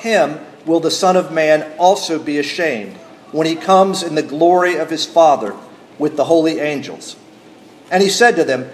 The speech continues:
'Truly I say to you, there are some standing here who will not taste death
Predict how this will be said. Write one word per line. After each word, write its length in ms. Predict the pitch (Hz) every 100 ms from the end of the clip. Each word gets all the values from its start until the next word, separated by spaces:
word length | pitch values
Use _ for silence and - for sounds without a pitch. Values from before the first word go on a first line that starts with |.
| -
'Truly 460 | - - 254 202 170
I 140 | 156
say 280 | - - 208
to 80 | 160
you, 320 | 131 110 110 - - 151
there 160 | 180
are 100 | 170
some 360 | 160 208 214 208
standing 540 | - 208 196 190 190
here 420 | - 196 165 151
who 120 | 175 165
will 160 | 156
not 300 | 160 180 180
taste 460 | - 185 185 - 135
death 320 | 170 120 -